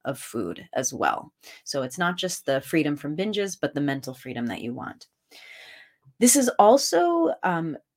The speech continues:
very specifically designed for those of you who, um, of all things in your life, you find it very frustrating that you can't get your eating under control, because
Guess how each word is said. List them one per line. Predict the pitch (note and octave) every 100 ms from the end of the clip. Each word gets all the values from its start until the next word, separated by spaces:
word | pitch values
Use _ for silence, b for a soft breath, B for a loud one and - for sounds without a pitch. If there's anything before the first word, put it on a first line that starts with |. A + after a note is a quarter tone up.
| _ -
very | A#2+ E3+ G3+ G#3 B3+ C4 B3 - - -
specifically | - - G3 F#3+ F3+ G3 F#3+
designed | F3+ D#3+ E3+ D#3+ D3+ D#3 D#3 -
for | - F#3+ E3
those | E3 F#3 G#3
of | F#3
you | E3 D3+ D3+ D3+ - -
who, | F3 D3+ D3 D3 - b b b _ _ _ - -
um, | F3+ D#3 C#3+ B2 D#2 _ -
of | F#3+
all | F#3+ A#3
things | C4+ G#3+ G#3+ F#3+
in | F#3
your | D#3
life, | C#3 B2 G#3 D4 - - -
you | F3+ A#3
find | - G#3+ A3
it | D#3+
very | D3+ D3+ D#3+ F3+
frustrating | F3 - B2+ C#3 - G3 G3+ A3 A#3+ A#3+
that | A#3 G3+
you | G#3+ G#3+
can't | - A#3 A#3
get | B3
your | A#3 B3
eating | A#3+ A#3+ A#3
under | A3+
control, | A#3 A#3 A#3 A3 A3 A3+
because | F#3+ F3+ F3+ F3+